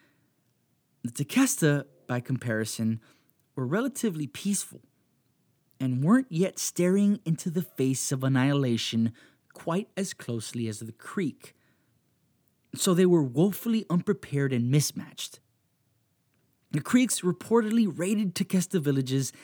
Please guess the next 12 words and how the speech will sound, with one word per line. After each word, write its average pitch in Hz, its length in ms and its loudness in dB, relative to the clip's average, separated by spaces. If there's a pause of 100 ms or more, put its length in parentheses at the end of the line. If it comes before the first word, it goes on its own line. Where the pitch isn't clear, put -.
(180)
and 151 140 0
enslaved 175 760 2
men, 180 600 6
women, 180 320 8
and 160 160 4
children 117 540 -2 (120)
alike. 113 600 -4 (1500)
And 165 120 2
this 247 160 2
was 247 240 0
all 240 240 6
happening 180 540 4